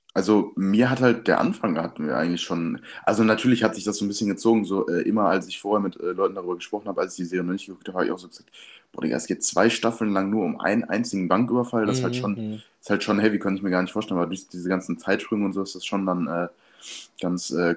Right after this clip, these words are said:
Speaker 1: cool zu sehen eigentlich.
Speaker 2: Das stimmt, das ist schon ganz cool.
Speaker 1: Hat mich auf jeden Fall abgeholt. Und, äh, in dem Zusammenhang habe ich da mal so nachgedacht, Digga, gab's in, gab's in, in letzter Zeit eigentlich wirklich so einen, so einen Banküberfall, der so richtig krass war? Ich glaub nicht, ne?
Speaker 2: Ich glaube auch nicht, aber ich glaube, wenn, dann wird sowas auch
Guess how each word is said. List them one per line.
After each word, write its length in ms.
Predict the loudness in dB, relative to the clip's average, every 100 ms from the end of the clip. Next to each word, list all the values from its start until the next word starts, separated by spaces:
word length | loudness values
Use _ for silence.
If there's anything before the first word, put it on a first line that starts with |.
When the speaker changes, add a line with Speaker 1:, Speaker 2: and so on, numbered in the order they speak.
| 0
Speaker 1:
cool 120 | -2
zu 120 | -2
sehen 240 | 0 0 0
eigentlich. 340 | 0 0 -2
Speaker 2:
Das 80 | -4
stimmt, 260 | -10 -10 -10
das 80 | -12
ist 60 |
schon 200 | -12 -12
ganz 180 | -12 -14 -4
cool. 60 | -2
Speaker 1:
Hat 120 | 0
mich 160 | 0
auf 120 | -2 0
jeden 180 | 0
Fall 160 | 0 -2
abgeholt. 520 | -2 2 4 4 2 -4 -20 -20 _ 0
Und, 400 | 2 2 2 0
äh, 220 | 2 2
in 100 | 4
dem 140 | 2
Zusammenhang 320 | 2 2 2
habe 100 | 4
ich 80 | 2
da 80 | 2
mal 160 | 0 0
so 100 | 0
nachgedacht, 500 | 0 0 0 -2 -6
Digga, 120 | -16 -4
gab's 340 | 0 0 0
in, 260 | -4 -2 -6 -10 -6
gab's 400 | -2 -2 -4 -2
in, 340 | 2 4 2
in 80 | 0
letzter 300 | 0 0 -2
Zeit 200 | -2 -2
eigentlich 340 | -2 -4 -2
wirklich 360 | -4 -4 -6 -4
so 120 | 0
einen, 160 | 0 -2
so 100 | -4
einen 120 | -6
Banküberfall, 720 | -6 -8 -6 -2 -2 2 2
der 140 | 4 4
so 180 | 4 0
richtig 400 | -2 -6 -8 -6
krass 340 | -8 -8 -6
war? 100 | -6
Ich 100 | -4
glaub 140 | -6 -4
nicht, 220 | -6 -8
ne? 120 | -12 -12 _ _ _ _ _ _ _ _ _ -14 -10 -10 -12 _ _
Speaker 2:
Ich 200 | -16 -16
glaube 400 | -14 -8 -4 -2
auch 240 | 0 -2 -4
nicht, 260 | -6 -6
aber 140 | -6 -6
ich 100 | -2
glaube, 340 | 0 0 -2
wenn, 240 | -4 -4
dann 200 | -4 -6
wird 160 | -10 -12
sowas 280 | -8 -6 -6
auch 360 | -6 -6 -6